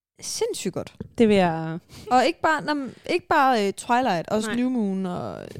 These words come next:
Speaker 1: <laughs> Eclipse og det hele lortet, ikke?
Speaker 2: Ja.
Speaker 1: Altså, find sådan en The Twilight Saga
Speaker 2: Mm.
Speaker 1: soundtrack. Det er altså nogle kæmpe bangers.
Speaker 2: Ja.
Speaker 1: Og det er vitterligt sådan noget musik, jeg, jeg har lyttet til, som ikke er sådan,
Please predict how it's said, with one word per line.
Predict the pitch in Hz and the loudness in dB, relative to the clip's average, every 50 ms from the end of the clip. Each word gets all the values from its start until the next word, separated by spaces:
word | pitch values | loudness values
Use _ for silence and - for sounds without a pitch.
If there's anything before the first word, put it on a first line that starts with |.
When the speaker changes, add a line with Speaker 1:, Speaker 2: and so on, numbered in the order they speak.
| 480 - - 539 - - | -8 -6 -6 -10 -8 -6
Speaker 1:
<laughs> | - - - - - 202 | -8 -8 -6 -8 -10 -8
Eclipse | 185 - - 214 214 - - - 190 | -8 -8 -6 -8 -6 -6 -8 -6 -6
og | 165 107 98 80 62 - - - - | -4 -4 -4 -6 -8 -10 -12 -8 -6
det | 214 202 | -4 -4
hele | 202 214 208 | -2 -2 -2
lortet, | 196 165 - - 233 254 | -2 -4 -4 -4 -4 -6
ikke? | 269 - - | -6 -6 -4
Speaker 2:
Ja. | 247 233 208 - - - | -4 -2 -4 -4 -8 -10
Speaker 1:
Altså, | - 226 233 254 | -10 -4 -4 -4
find | 233 - 359 349 302 269 | 0 0 0 0 0 -2
sådan | - 285 269 254 233 | -4 -4 -4 -2 -2
en | 220 208 196 185 - _ _ _ | -2 -2 -4 -4 -8 _ _ _
The | 226 | -12
Twilight | 208 - - 226 226 247 247 214 190 190 - | -12 -4 0 0 2 2 2 0 -2 -2 -6
Saga | - - 240 208 208 214 254 233 226 220 - _ _ _ | -6 -2 0 0 0 2 0 -2 -4 -4 -8 _ _ _
Speaker 2:
Mm. | - 214 226 262 381 508 508 - _ _ _ _ _ _ | 2 2 4 4 2 0 -4 -10 _ _ _ _ _ _
Speaker 1:
soundtrack. | - - 233 202 208 214 - 220 175 170 - - _ _ _ _ _ _ - - - _ _ _ | -6 -2 -2 -2 -2 -2 -4 -4 -4 -6 -8 -16 _ _ _ _ _ _ -20 -20 -20 _ _ _
Det | - 151 | -4 0
er | 156 | 0
altså | 185 202 - 220 | 0 0 0 -2
nogle | 208 196 185 180 | -2 -2 -2 -4
kæmpe | - - 247 240 240 226 | -2 -2 -2 -2 -2 -2
bangers. | - 151 156 156 170 - - - | -4 -6 -6 -6 -8 -10 -12 -10
Speaker 2:
Ja. | - 226 311 440 - - - - | -8 -6 -6 -6 -8 -12 -12 -4
Speaker 1:
Og | - 208 202 | -2 -2 2
det | 220 214 202 | 2 2 4
er | 202 196 190 185 170 - - - 202 | 4 4 2 0 -2 -4 -8 -8 0
vitterligt | 214 247 330 359 311 220 185 - | 4 4 6 6 4 0 -2 -4
sådan | - 226 | -2 -2
noget | 220 208 | 0 0
musik, | 208 202 - 247 233 - - | -2 -2 -4 -6 -8 -8 -6
jeg, | - 180 175 185 - - _ - | -2 -2 -2 -2 -4 -6 _ -2
jeg | 220 190 | 0 2
har | 180 | 2
lyttet | 190 196 226 226 277 277 247 202 | 2 2 0 0 0 -2 -4 -4
til, | - - 202 185 185 185 - _ _ _ _ - - _ _ _ _ _ _ _ | -4 -6 -4 -4 -4 -6 -8 _ _ _ _ -20 -20 _ _ _ _ _ _ _
som | - - 214 208 | -8 -4 0 0
ikke | 208 214 208 240 | 0 2 2 0
er | 226 | -2
sådan, | 214 - 208 196 185 175 165 165 | -2 -2 -4 -4 -4 -4 -6 -8